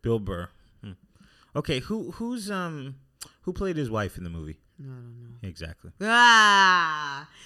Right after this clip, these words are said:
Speaker 2: but that's, you, I'm not, I feel like you are, like, devaluing the work of actors
Speaker 1: No, no, no,
Speaker 2: because,
Speaker 1: no, no,
Speaker 2: like,
Speaker 1: no, no, no.
Speaker 2: you are, like,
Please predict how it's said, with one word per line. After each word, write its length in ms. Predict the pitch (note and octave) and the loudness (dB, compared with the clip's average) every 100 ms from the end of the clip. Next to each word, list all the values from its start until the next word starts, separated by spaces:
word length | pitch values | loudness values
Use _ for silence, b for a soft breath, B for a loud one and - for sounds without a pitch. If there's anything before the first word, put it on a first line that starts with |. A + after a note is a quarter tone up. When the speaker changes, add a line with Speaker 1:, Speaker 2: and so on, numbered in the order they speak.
| B | B
Speaker 2:
but 140 | G#3+ | -4
that's, 260 | A3 D4 C#4+ | 0 -2 -4
you, 280 | C4 B3 G#3+ | -12 -12 -4
I'm 160 | A#3+ C#4+ | -4 0
not, 160 | C4+ - B B | -2 -2 B B
I 100 | A#3 | -6
feel 180 | D#4+ F4 | -2 -2
like 160 | D#4 G#3 | -2 -6
you 320 | G3+ B3+ C4 | -6 -4 -2
are, 240 | A#3 G#3 | 0 0
like, 260 | F3+ D#3 C#3+ | -2 -6 -8
devaluing 540 | D3+ C#3+ D3 D3 D3+ C#3+ | -12 -8 -4 -4 -6 -12
the 80 | |
work 200 | C#3+ D3 | -14 -14
of 100 | C#3+ - | -16 -16
actors 260 | C#3+ - C#3 | -18 -12 -2
Speaker 1:
No, 140 | G3+ | -2
no, 140 | A#3 | 0
no, 120 | A3+ G#3+ | 0 0
Speaker 2:
because, 40 | |
Speaker 1:
no, 80 | G3+ | 0
no, 100 | F3+ | -2
Speaker 2:
like, 80 | D#3 | -4
Speaker 1:
no, 60 | C#3+ | -2
no, 160 | B2 | -2
no. 160 | F3 G3 | -2 -2
Speaker 2:
you 120 | F3+ | -2
are, 160 | D#3 D3 | -4 -8
like, 240 | C#3 C#3 | -12 -14